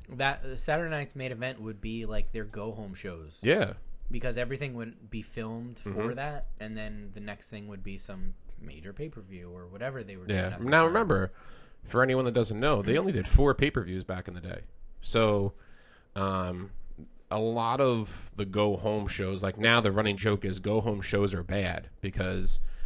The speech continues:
Speaker 2: nothing really happens on a go-home show
Speaker 1: No, it's
Speaker 2: on T V
Speaker 1: recaps,
Speaker 2: now. It's
Speaker 1: and
Speaker 2: just
Speaker 1: you don't wanna
Speaker 2: recaps.
Speaker 1: see anybody get hurt. That's
Speaker 2: Yeah,
Speaker 1: it.
Speaker 2: that's all it is. And it's just that, you
Speaker 1: Non-,
Speaker 2: know.
Speaker 1: uh, D Q finishes. And
Speaker 2: Yeah, and it's
Speaker 1: yeah.
Speaker 2: like they s-, they stare at each other on the
Speaker 1: Mm-hmm.
Speaker 2: ramp, and it's like,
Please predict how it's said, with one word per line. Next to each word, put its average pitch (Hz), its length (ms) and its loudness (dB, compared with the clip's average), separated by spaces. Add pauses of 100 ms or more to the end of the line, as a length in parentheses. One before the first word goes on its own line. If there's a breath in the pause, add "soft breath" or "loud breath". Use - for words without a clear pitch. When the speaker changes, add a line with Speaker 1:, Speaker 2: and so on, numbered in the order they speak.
(180 soft breath)
Speaker 2:
nothing 135 300 2
really 135 240 2
happens 113 360 2
on 95 100 -2
a 95 60 -4
go-home 95 380 -2
show 92 420 0
Speaker 1:
No, 120 140 -2
it's 92 80 0
Speaker 2:
on 92 80 0
T 127 100 2
V - 80 6
Speaker 1:
recaps, 110 260 4
Speaker 2:
now. 90 180 -2
It's 92 60 -2
Speaker 1:
and - 40 -8
Speaker 2:
just 113 180 0
Speaker 1:
you 120 80 4
don't 117 100 2
wanna 90 200 2
Speaker 2:
recaps. - 80 -4
Speaker 1:
see - 200 -6
anybody 110 340 -8
get 98 120 -10
hurt. 101 300 -8
That's 95 140 -8
Speaker 2:
Yeah, 110 240 10
Speaker 1:
it. - 100 -6
Speaker 2:
that's 110 180 0
all 120 160 4
it 110 80 4
is. 92 280 4
And 95 120 -2
it's 95 120 0
just 101 180 0
that, 92 320 0
you 120 100 -4
Speaker 1:
Non-, 123 320 0
Speaker 2:
know. - 60 -10
Speaker 1:
uh, 113 360 -4
D 123 140 -10
Q 120 180 -10
finishes. 113 680 -8
And 104 120 -10
Speaker 2:
Yeah, 98 320 8
and 101 160 4
it's 101 140 6
Speaker 1:
yeah. - 60 2
Speaker 2:
like 95 100 2
they 92 80 0
s-, - 160 -2
they 101 200 -2
stare 101 340 2
at 98 60 4
each 95 180 0
other 95 220 2
on 92 100 2
the 87 60 2
Speaker 1:
Mm-hmm. 87 80 2
Speaker 2:
ramp, 92 320 4
and 92 100 -4
it's - 140 6
like, 87 240 -4